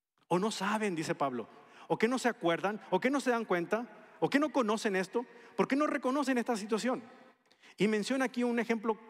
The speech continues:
claro. Miren, en el evangel-, en el Nuevo Testamento, la iglesia del Nuevo Testamento,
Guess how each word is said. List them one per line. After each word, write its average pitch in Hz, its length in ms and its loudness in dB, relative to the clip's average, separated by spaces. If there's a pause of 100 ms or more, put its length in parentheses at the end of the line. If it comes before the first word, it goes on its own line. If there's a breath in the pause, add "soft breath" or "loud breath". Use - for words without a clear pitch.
(100)
claro. 160 360 6 (280 loud breath)
Miren, 165 280 4 (280 loud breath)
en 175 160 6
el 170 160 4
evangel-, 170 500 0
en 185 160 4
el 165 340 2
Nuevo 269 240 0
Testamento, 160 520 0
la 147 60 0
iglesia 202 220 0
del 208 80 0
Nuevo 220 120 0
Testamento, 160 580 -2